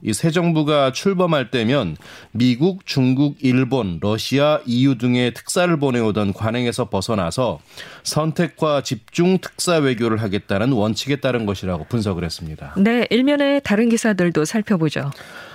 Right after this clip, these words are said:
Speaker 1: 네, 경향신문은 윤석열 인수위에는 청년이 없다라는 제목입니다. 윤석열 대통령 당선인의 대통령직 인수위원회에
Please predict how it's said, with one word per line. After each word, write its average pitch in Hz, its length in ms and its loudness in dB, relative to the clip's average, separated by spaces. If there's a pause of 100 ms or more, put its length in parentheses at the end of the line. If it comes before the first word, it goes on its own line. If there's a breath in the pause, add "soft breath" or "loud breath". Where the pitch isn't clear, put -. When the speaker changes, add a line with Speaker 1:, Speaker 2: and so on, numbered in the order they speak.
(180 loud breath)
Speaker 1:
네, 131 140 2
경향신문은 180 960 4
윤석열 170 720 4
인수위에는 147 840 4
청년이 185 600 4
없다라는 123 800 2
제목입니다. 92 800 0 (560 loud breath)
윤석열 160 560 2
대통령 156 540 2
당선인의 131 680 2
대통령직 143 840 2
인수위원회에 127 1160 2